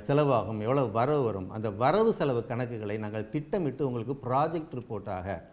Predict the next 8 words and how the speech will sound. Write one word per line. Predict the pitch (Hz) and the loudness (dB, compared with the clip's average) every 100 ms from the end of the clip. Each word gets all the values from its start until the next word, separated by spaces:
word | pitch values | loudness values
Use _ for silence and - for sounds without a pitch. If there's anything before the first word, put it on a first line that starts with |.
| - - - | -20 -20 -2
பல | 139 165 | 4 4
பண்ணையாளர்கள் | 143 139 147 147 131 123 127 | 4 2 2 0 0 0 -2
இன்று | 110 110 - | -4 -6 0
கடன் | 139 175 156 | 4 4 4
பெறுவோர், | 139 127 113 90 - - - - | 4 4 2 0 -8 -20 -16 -4
வங்கிகளில் | 123 170 156 143 135 | 0 0 2 0 0
கடன் | 127 156 | 0 0
பெறுவோருக்கு | 147 135 123 117 | 2 2 0 -2